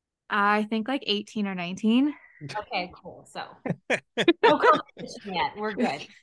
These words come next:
Speaker 2: All right. So I am Court, A K A the Disney Sims, A K A Townie Tales, a little introductory autobiography of me, Courtney. Um,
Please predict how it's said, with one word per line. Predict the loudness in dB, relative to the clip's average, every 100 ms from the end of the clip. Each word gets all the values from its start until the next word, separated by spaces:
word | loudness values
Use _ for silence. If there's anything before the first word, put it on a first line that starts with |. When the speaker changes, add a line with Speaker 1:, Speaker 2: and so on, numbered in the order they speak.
| -14 0 4
Speaker 2:
All | 6
right. | 6 4 2 -6 _
So | 4 6 6 6
I | 6 6 2 -2 -2 0
am | 2 0 -2 -4 -6 -14 -8
Court, | -4 2 2 2 2
A | 0
K | 0 -2 -2
A | -6
the |
Disney | -8 -6 0 0
Sims, | 0 0 2 2 0 0
A | 0
K | 4 4 4 2
A | 0
Townie | 2 2 0
Tales, | -4 -2 0 -2 -4 -4
a | -4 -4
little | -4 -4 -2
introductory | -4 -4 -6 -8 -6 -6 -4 -2 -2 -2 0
autobiography | 2 2 0 0 -2 -4 -6 -6 -4
of | -4 -2
me, | 0 0 -2
Courtney. | -4 -4 -2 -2 -2 -2 2
Um, | 6 8 8 6 6